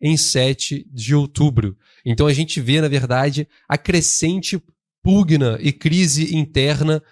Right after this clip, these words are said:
no seio da sociedade israelense. Uma pugna que atravessa desde o alto comando das Forças Armadas de Israel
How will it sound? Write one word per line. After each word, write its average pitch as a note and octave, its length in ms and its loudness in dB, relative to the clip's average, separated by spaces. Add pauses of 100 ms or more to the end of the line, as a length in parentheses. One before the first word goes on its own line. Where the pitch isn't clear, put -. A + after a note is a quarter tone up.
(120)
no E3+ 140 2
seio E3 480 4
da C#3+ 100 -2
sociedade C#3 880 -2
israelense. A#2+ 720 0 (260)
Uma D#3+ 160 4
pugna E3 520 2
que D#3+ 100 -4
atravessa C#3 720 0
desde D#3 420 -2
o D3 120 2
alto E3 200 0
comando D3+ 640 0
das A#2+ 140 -2
Forças C#3+ 400 -4
Armadas A#2+ 480 0
de B2 80 0
Israel A#2+ 500 0